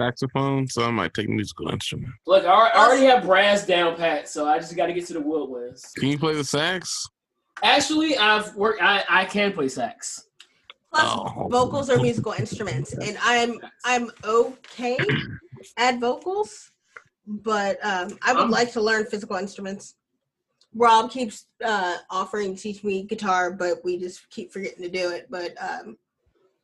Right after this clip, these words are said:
Speaker 3: I have,
Speaker 2: I, I,
Speaker 3: like
Speaker 2: I can hit my pitches right, but I, my,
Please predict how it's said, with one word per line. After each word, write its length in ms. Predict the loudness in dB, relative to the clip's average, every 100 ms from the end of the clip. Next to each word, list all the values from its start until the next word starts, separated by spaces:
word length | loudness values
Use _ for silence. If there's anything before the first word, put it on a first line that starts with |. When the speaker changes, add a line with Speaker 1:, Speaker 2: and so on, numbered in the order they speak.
| _ _ _ _ _ _ _ _ 0
Speaker 3:
I 80 | 2
have, 400 | 4 4 4 2
Speaker 2:
I, 60 |
I, 60 | 2
Speaker 3:
like 140 | 2
Speaker 2:
I 40 | 0
can 180 | -2 -2
hit 160 | 0
my 140 | 2 0
pitches 400 | -2 -8 -8 -4
right, 260 | -4 -4
but 180 | -8 -8
I, 380 | -6 -4 -4 -6 -6
my, 220 | -8